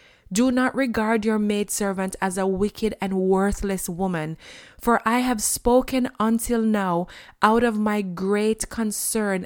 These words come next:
and provocation." Then Eli said, "Go in peace, and may the God of Israel grant your petition that you have asked of him." Hannah said, "Let your maidservant find grace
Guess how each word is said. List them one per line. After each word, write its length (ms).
and 220
provocation." 1080
Then 300
Eli 420
said, 460
"Go 200
in 140
peace, 580
and 160
may 120
the 120
God 320
of 180
Israel 480
grant 480
your 120
petition 800
that 260
you 160
have 200
asked 520
of 180
him." 420
Hannah 340
said, 380
"Let 300
your 120
maidservant 800
find 340
grace 640